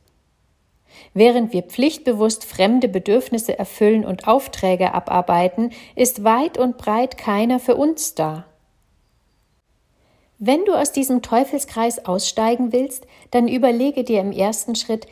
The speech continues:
jeden Tag aufs Neue, wie es dir heute geht und was du leisten kannst, ohne in Stress zu geraten. Passe das Pensum deinen Ressourcen an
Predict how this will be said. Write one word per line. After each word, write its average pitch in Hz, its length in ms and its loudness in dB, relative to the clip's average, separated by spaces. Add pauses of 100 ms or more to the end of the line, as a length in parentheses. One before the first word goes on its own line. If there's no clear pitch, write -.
(160)
jeden 277 440 -2
Tag - 400 -6
aufs - 260 -6
Neue, 214 540 0 (220)
wie 240 180 0
es 233 140 -4
dir 220 240 -2
heute 208 320 -2
geht 208 440 -6 (200)
und 208 260 -2
was 196 220 0
du 240 100 -4
leisten 196 500 -2
kannst, 165 480 -10
ohne 220 280 -2
in 208 80 -8
Stress - 440 -8
zu 180 100 -8
geraten. 165 640 -10 (1300)
Passe 254 400 -2
das 233 260 -4
Pensum 220 480 0
deinen 202 300 0
Ressourcen 226 600 -4
an 160 260 -8